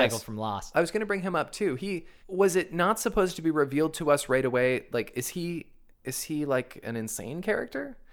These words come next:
Speaker 2: 'Cause it's kind of an, like, he's in this, he's in a wheelchair, yes, but, like, he's also, he's in this weird, like, rotating orb at the end. Like, maybe
Speaker 1: Yeah,
Speaker 2: he's
Speaker 1: I
Speaker 2: doing
Speaker 1: don't
Speaker 2: some kind of, like, psychotherapy.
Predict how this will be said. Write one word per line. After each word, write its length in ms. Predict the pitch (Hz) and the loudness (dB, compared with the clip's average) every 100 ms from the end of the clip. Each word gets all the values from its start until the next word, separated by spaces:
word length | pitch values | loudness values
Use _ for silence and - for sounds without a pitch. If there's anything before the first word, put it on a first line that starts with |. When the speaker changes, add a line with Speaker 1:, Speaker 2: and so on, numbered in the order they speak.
| - - - | -20 -16 -2
Speaker 2:
'Cause 120 | 185 | 2
it's 140 | 196 | 2
kind 240 | - 285 294 | 2 0 2
of 80 | 233 | 4
an, 240 | 185 170 - | 2 -2 -4
like, 180 | 160 | -4
he's 160 | 175 175 | -2 0
in 140 | 208 | 2
this, 160 | 214 185 - - | 2 -2 -6 -10
he's 200 | 147 156 | -6 -2
in 60 | 151 | 0
a 40 | |
wheelchair, 380 | 139 220 - 120 | 6 6 6 2
yes, 220 | 127 123 | 2 2
but, 100 | - | 0
like, 120 | 107 | -4
he's 140 | 127 135 | -2 2
also, 420 | 170 - 170 139 - - | 2 2 0 0 -6 -16
he's 140 | 143 | -6
in 60 | 180 | -4
this 140 | 175 | -4
weird, 280 | 143 151 156 | 0 2 4
like, 140 | 139 110 | 2 2
rotating 480 | 113 131 147 123 107 | 0 2 0 -2 -2
orb 300 | 104 110 127 | 2 2 2
at 80 | 147 | -2
the 140 | 139 | 0
end. 140 | 143 170 | 2 2
Like, 180 | - 160 | 4 4
maybe 160 | 139 | 4
Speaker 1:
Yeah, 60 | - | 4
Speaker 2:
he's 120 | 165 | 2
Speaker 1:
I 20 | 151 | 2
Speaker 2:
doing 160 | 156 | 2
Speaker 1:
don't 80 | 131 | 2
Speaker 2:
some 160 | 160 151 | -2 0
kind 140 | 156 | 0
of, 60 | 120 | 0
like, 100 | 113 | 0
psychotherapy. 880 | - 135 156 151 151 151 160 160 | 0 0 0 0 0 0 -2 -4